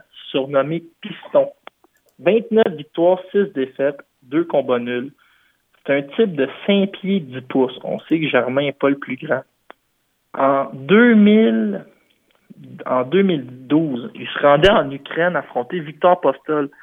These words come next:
On l'a connu, Postol est devenu champion du monde. Aujourd'hui, il est aspirant numéro un.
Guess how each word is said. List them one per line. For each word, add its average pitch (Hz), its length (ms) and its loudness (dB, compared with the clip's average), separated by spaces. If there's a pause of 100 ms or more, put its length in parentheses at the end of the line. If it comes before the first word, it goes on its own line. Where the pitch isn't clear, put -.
(580)
On - 120 -2
l'a 135 140 2
connu, 165 320 2
Postol 185 480 2
est 131 80 0
devenu 156 320 0
champion 156 380 -4
du 135 100 -10
monde. 180 280 0
Aujourd'hui, 151 420 -2
il 208 40 -4
est 214 60 -2
aspirant 165 480 -4
numéro 139 460 -2
un. 156 180 -4